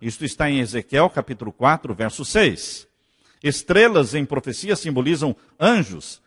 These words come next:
Isso está em Apocalipse um, verso vinte. Mulher virgem simboliza igreja verdadeira. Isso está em segunda carta de Paulo aos Coríntios, capítulo onze, verso dois. Mulher prostituta simboliza igreja falsa.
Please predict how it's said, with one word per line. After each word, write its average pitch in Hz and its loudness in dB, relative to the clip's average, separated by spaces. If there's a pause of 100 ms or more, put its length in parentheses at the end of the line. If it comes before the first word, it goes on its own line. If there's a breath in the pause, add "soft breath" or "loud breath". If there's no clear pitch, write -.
(200)
Isso 135 -4
está 151 -4
em 147 0
Apocalipse 131 -2
um, 151 0 (220 soft breath)
verso 120 -4
vinte. 127 -4 (220 soft breath)
Mulher 170 2
virgem 117 0
simboliza 147 -4
igreja 139 4
verdadeira. 156 2 (240 soft breath)
Isso 123 -8
está 143 -2
em 139 0
segunda 139 -2
carta 147 -4
de 113 -8
Paulo 147 0
aos 131 -2
Coríntios, 165 -4
capítulo 143 -4
onze, 135 -2 (280 soft breath)
verso 113 0
dois. 143 4 (240 soft breath)
Mulher 165 4
prostituta 214 2 (100)
simboliza 156 0
igreja 143 2
falsa. 180 2